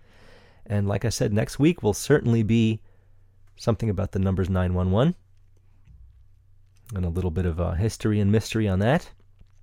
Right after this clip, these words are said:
And, uh, plenty more to come.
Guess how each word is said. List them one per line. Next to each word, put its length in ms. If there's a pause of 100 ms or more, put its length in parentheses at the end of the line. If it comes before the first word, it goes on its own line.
(960)
And, 260
uh, 100
plenty 260
more 160
to 80
come. 280